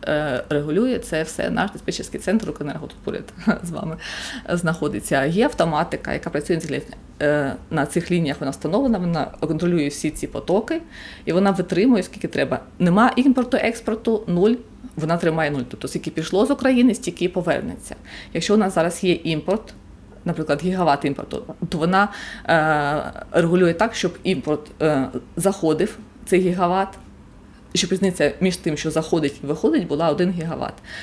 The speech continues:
Тобто експорту немає. Це можна перевірити на українських платформах. У нас є Energy Map,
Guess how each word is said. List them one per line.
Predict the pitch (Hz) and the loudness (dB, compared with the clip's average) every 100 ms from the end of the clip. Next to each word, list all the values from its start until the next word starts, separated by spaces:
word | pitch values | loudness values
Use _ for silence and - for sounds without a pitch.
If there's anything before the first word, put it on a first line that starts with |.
| - | -12
Тобто | - 160 - | -8 -6 0
експорту | 240 - 180 175 | 0 0 0 0
немає. | 160 143 127 | 0 -2 -2
Це | - | 0
можна | 196 202 | 0 0
перевірити | 190 196 180 175 165 156 - - - | 2 2 4 2 0 -4 -6 -14 -4
на | 247 | 0
українських | 285 190 220 196 - 180 | 2 4 4 2 0 -4
платформах. | 170 - 160 156 | -4 -2 -4 -2
У | |
нас | 175 160 - | -2 -2 0
є | 160 | 0
Energy | 165 160 156 | 2 0 -2
Map, | 151 | -2